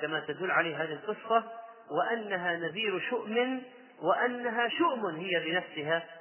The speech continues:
على العباد. لقد كان المسخ في هذه القرية إلى قردة مسخا حقيقيا وآية من آيات الله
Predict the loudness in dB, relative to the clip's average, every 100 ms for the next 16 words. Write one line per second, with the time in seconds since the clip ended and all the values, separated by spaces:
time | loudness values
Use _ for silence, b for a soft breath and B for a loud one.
0 | 6 6 6 2 2 6 6 2 -12 -16
1 | -18 -4 -2 0 -2 2 4 4 2 -2
2 | -4 -4 -2 -2 -4 -16 -8 -4 2 4
3 | 4 2 -4 0 4 4 4 0 -2 -14
4 | -20 -20 -8 0 4 4 2 -6 -2 2
5 | 4 2 0 -4 -10 -20 -2 0 0 2
6 | 0 2 4 4 2 0 0 0 0 -2
7 | -8 -20 -12 -2 4 6 6 2 -2 -4
8 | -4 0 0 -2 -4 0 0